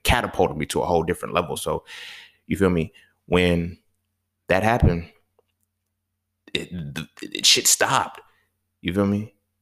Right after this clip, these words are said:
I had stopped become, I had stopped becoming and started being, and it was different. Like,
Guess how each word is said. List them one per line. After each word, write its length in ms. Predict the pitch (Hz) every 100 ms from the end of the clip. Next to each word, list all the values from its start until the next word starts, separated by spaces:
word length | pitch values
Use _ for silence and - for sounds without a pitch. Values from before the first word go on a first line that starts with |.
| -
I 100 | 101
had 160 | 107 98
stopped 500 | - - 101 - -
become, 380 | 92 - - -
I 60 | 104
had 120 | 104
stopped 360 | - 95 -
becoming 540 | 92 - - 113 85 82
and 80 | -
started 320 | 90 85 -
being, 340 | 92 87 - - - -
and 240 | 87 85
it 60 | 80
was 160 | 76 -
different. 360 | 98 - 78
Like, 220 | 76 71